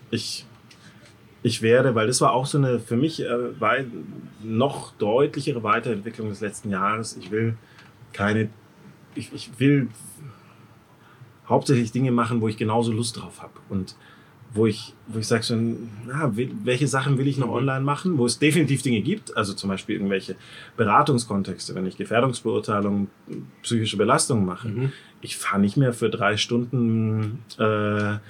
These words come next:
Speaker 1: Workshop, wo wir das Thema planen, die Arbeitsbereiche festlegen,
Speaker 2: Mhm.
Speaker 1: den Prozess planen, ähm, stehe ich nicht in der Früh um fünf auf und flieg, ähm, irgendwie nach Neuss, äh, und, äh, wozu?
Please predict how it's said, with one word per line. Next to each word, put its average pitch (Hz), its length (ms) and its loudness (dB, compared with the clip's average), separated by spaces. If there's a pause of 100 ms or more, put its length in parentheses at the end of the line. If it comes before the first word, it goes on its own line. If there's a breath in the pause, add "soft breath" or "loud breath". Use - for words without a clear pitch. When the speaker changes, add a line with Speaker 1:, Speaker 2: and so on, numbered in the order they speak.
(720 loud breath)
Speaker 1:
Workshop, 113 460 2
wo 104 160 -2
wir 110 220 2
das - 380 -6
Thema 120 300 2
planen, 110 500 2
die 110 100 4
Arbeitsbereiche 104 760 0
festlegen, 104 760 0
Speaker 2:
Mhm. 104 40 0
Speaker 1:
den 98 140 -2
Prozess 110 440 -2
planen, 104 540 0 (420 loud breath)
ähm, 101 320 2
stehe 110 200 0
ich 104 60 -2
nicht 127 100 0
in 147 60 2
der 123 100 4
Früh 117 160 -2
um 104 120 0
fünf 110 320 -2
auf 110 360 2
und 113 140 -2
flieg, 113 580 -4
ähm, 104 680 2 (140)
irgendwie 107 420 0
nach 98 320 2
Neuss, 104 800 0
äh, 110 520 0 (520 loud breath)
und, 107 440 0
äh, 110 440 2 (480)
wozu? 113 480 2